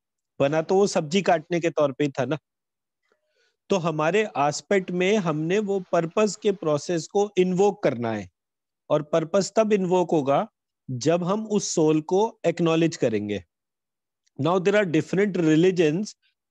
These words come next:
जो उस पर्पस की अप्रोच को या उस सोल को एक्नॉलेज ही नहीं करते। तो जो हमारा नॉलेज का प्रोसेस था वो जब हम, जैसे क्रिश्चियनिटी है, that doesn't acknowledge soul, इस्लाम है, it doesn't acknowledge soul।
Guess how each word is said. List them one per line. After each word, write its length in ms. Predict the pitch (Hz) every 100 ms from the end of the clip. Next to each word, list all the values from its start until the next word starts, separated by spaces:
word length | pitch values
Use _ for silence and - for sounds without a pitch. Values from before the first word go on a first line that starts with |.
| 139
जो 240 | 165 208
उस 220 | 214 220
पर्पस 600 | - 170 156 151 202 190
की 200 | - 226
अप्रोच 600 | 214 170 151 160 170 175
को 160 | - 196
या 140 | 196
उस 220 | 202 196 -
सोल 240 | 170 170
को 120 | 220
एक्नॉलेज 560 | 220 175 185 185 202 185
ही 80 | 208
नहीं 120 | 202
करते। 400 | 156 123 120 95 _ _ _ _ _ _ _ _ _ _
तो 100 | 220
जो 160 | 196 254
हमारा 380 | 202 180 190 226
नॉलेज 440 | 170 156 175 190
का 160 | - 185
प्रोसेस 540 | - 170 160 190 170
था 280 | - 147 170
वो 540 | 165 147 151 175 175 _ _ _ -
जब 220 | 127 151
हम, 140 | 165 151
जैसे 220 | 147 180
क्रिश्चियनिटी 680 | 170 165 - 180 175 170 165
है, 180 | 123 113
that 260 | 147 151
doesn't 320 | 156 156 170 165 _ -
acknowledge 600 | 147 - 147 147 151 - 139
soul, 220 | 117 95 90 _ _ _ _ _ _ _ _ _ _ _ _ _ _ _ _ _ _ _ _ _ _ _ -
इस्लाम 440 | 156 175 170 170
है, 140 | 135 123
it 120 | 127
doesn't 320 | 147 170 156
acknowledge 600 | 151 143 131 139 131 -
soul। 200 | 110 95